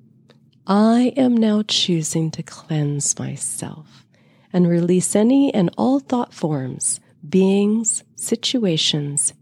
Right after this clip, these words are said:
and energies that are no longer of service to my highest and greatest good. Across all planes of my existence,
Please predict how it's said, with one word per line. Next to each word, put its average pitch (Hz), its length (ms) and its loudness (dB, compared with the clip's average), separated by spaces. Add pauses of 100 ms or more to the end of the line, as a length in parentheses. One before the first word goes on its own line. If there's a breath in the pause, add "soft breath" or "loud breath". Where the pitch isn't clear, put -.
and 156 180 -2
energies 233 640 0
that 170 180 -2
are 165 100 2
no 202 300 2
longer 175 400 -2
of 151 100 -6
service 151 520 -2
to - 140 -6
my 131 120 -4
highest 170 680 -2 (340 soft breath)
and 247 120 -4
greatest 147 480 -4
good. - 360 -12 (800 soft breath)
Across 214 560 -2
all 240 80 2
planes 202 560 2
of 190 120 -2
my 185 120 2
existence, - 920 -4